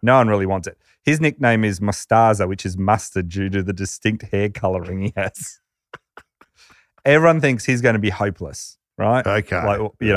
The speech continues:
Speaker 2: Uh,
Speaker 1: he's
Speaker 2: the curse
Speaker 1: Well,
Speaker 2: continues.
Speaker 1: who, yeah,
Speaker 2: Here
Speaker 1: and
Speaker 2: we
Speaker 1: who
Speaker 2: go.
Speaker 1: wants to go there when they're,
Speaker 2: They wouldn't have
Speaker 1: they're
Speaker 2: been queuing
Speaker 1: losing
Speaker 2: up.
Speaker 1: and they're bankrupt, right? So Merlot's famed for superstitions.
Speaker 2: Hmm.
Speaker 1: So whenever opponents launch an attack on his team goal, he makes a hand gesture to bring the team luck <laughs> to ward off the opposition. So this is the kind of guy.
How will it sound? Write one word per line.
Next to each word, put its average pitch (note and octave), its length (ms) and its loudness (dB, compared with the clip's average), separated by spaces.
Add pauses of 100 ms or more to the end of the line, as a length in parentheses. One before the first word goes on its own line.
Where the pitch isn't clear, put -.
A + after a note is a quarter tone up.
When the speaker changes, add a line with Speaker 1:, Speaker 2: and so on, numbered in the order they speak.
Speaker 2:
Uh, - 40 0
Speaker 1:
he's D#2 220 -4
Speaker 2:
the D#2+ 180 -4
curse - 300 0
Speaker 1:
Well, F2 80 -6
Speaker 2:
continues. D3+ 420 4
Speaker 1:
who, D3 60 -4
yeah, C#3 120 2
Speaker 2:
Here A#2+ 80 4
Speaker 1:
and A#2 100 2
Speaker 2:
we - 60 2
Speaker 1:
who D#3+ 80 4
Speaker 2:
go. - 120 4
Speaker 1:
wants F#2+ 200 2
to B2 80 -2
go A2+ 280 2
there G#2+ 220 2
when G2+ 280 -2
they're, G2 260 0
Speaker 2:
They A#2 60 4
wouldn't E3 200 2
have G#2+ 160 0
Speaker 1:
they're A#2 100 4
Speaker 2:
been B2 80 6
queuing A2+ 40 4
Speaker 1:
losing G#2 160 2
Speaker 2:
up. G#2 100 2
Speaker 1:
and G#2+ 180 0
they're G#2 80 0
bankrupt, G#2+ 600 -2
right? F#2+ 240 -2 (400)
So C3 180 4
Merlot's E3+ 480 4
famed A#2 480 2
for - 160 -6
superstitions. G#2+ 960 -4 (100)
Speaker 2:
Hmm. D#2+ 200 -4
Speaker 1:
So - 180 2
whenever D3+ 360 2
opponents C3 460 -2
launch A2+ 220 -4
an G#2+ 80 -2
attack A2+ 380 -2
on G#2 80 0
his G2+ 120 -4
team A2 300 -2
goal, G#2 400 0 (160)
he C3 140 2
makes B2+ 260 0
a G#2+ 60 4
hand A2+ 400 0
gesture C3+ 340 -2
to D#3 100 -2
bring G#2+ 240 -2
the A2 80 -2
team G#2+ 300 -2
luck G#2+ 400 -2 (120)
<laughs> C3 120 -8
to A2 80 0
ward G#2+ 300 0
off G#2+ 160 -2
the A2 100 -2
opposition. A2 560 -4
So C#3 140 -4
this D#3 80 0
is D#3+ 100 -4
the C#3 140 -4
kind A#2+ 240 2
of G#2+ 80 -4
guy. G2+ 340 0